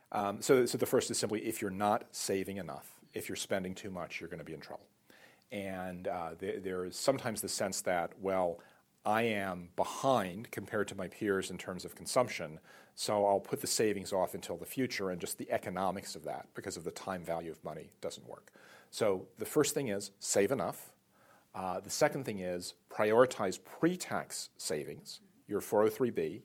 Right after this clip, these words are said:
your four oh one K. Um, and then beyond that, uh, make sure that you're following optimal practice in terms of the sequencing of what you're doing.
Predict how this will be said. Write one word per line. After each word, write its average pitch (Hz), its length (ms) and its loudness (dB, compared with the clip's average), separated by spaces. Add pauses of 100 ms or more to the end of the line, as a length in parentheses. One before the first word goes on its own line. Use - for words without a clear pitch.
(100)
your 104 120 -4
four 95 260 2
oh 92 40 2
one 104 140 2
K. - 320 -6 (800)
Um, 101 520 0
and 104 320 -2
then 110 220 2
beyond 117 440 2
that, 76 360 -2 (140)
uh, 104 120 0
make 107 200 -4
sure 110 260 2
that 117 120 -2
you're 113 120 0
following 95 580 0 (160)
optimal 104 640 2 (220)
practice - 960 0
in 113 100 -4
terms 104 360 -8
of 92 80 -12
the 95 80 -4
sequencing 95 640 -4
of 85 100 -10
what 80 120 -4
you're 78 100 -8
doing. 69 260 -12